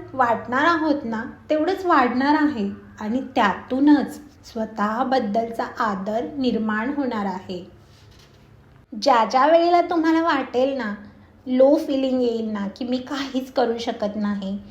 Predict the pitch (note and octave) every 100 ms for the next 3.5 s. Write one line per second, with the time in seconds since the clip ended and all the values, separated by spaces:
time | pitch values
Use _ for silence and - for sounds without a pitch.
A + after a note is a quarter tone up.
0 | - - - A#3+ G3 - B3+ C4+ B3+ A#3+
1 | A#3+ B3 - A#3 - A3 A#3 B3+ C4+ C4
2 | A#3 A#3+ B3 - A#3 G#3 G#3+ G#3+ G#3 A#3+
3 | B3 G3+ - G3+